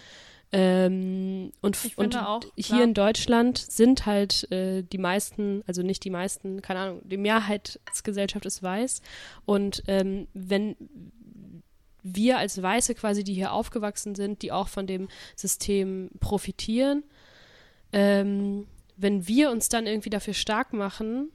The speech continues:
Speaker 1: weil wir in einer privilegierten Position sind und auch ein bisschen Lärm machen und sagen, „Alter, hier läuft was falsch, so, lasst mal da was ändern“, äh, finde ich das schon verständlicher als jetzt jemand, der vielleicht einen Migrationshintergrund hat,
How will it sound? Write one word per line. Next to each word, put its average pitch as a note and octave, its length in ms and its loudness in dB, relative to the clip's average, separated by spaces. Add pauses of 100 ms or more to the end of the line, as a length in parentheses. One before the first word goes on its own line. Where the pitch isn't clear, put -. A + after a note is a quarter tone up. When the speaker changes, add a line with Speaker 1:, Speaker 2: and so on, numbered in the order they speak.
(140)
Speaker 1:
weil G3 160 0
wir G#3 100 2
in G3+ 60 2
einer G3+ 60 0
privilegierten G#3 640 2
Position G#3+ 640 0
sind G#3 220 -4
und F#3+ 100 -6
auch F#3 140 -2
ein G#3 60 -2
bisschen F#3+ 300 -4
Lärm G#3+ 240 -2
machen G3+ 260 -8
und F3+ 120 -10
sagen, F#3 200 -8
„Alter, G3 280 -6
hier F#3+ 180 -6
läuft F#3+ 420 -6
was F#3+ 200 -2
falsch, G3+ 380 -2
so, G3 520 -2 (920)
lasst F#3+ 360 -4
mal G#3 120 -2
da G3 140 -2
was F#3+ 140 -2
ändern“, G#3+ 340 -2 (520)
äh, F#3+ 260 4
finde A3 200 -2
ich G3 60 0
das - 160 2
schon A3+ 220 2
verständlicher A3+ 680 0
als F3+ 180 -2
jetzt - 360 -4 (320)
jemand, G#3 380 -2
der G3+ 100 0
vielleicht G3+ 300 -4
einen G#3+ 80 -4
Migrationshintergrund G#3 920 -2
hat, G#3 260 -2